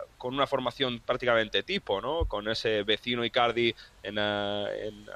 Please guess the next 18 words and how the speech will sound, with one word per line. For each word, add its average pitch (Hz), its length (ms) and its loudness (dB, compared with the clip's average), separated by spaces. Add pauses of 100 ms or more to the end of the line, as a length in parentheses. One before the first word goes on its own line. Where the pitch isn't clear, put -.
en 107 60 -10
ataque, 135 400 2
¿no? 156 80 4
Con 147 100 0
vecino 120 300 0
por 117 120 4
detrás 113 240 4
de 120 80 0
Icardi, 156 460 4 (340)
con 104 160 -2
Brozovic 117 520 4
y 117 120 2
Gagliardini 117 340 4
en 117 80 -6
el 113 60 -4
centro 113 280 -2
del 117 100 2
campo 170 480 6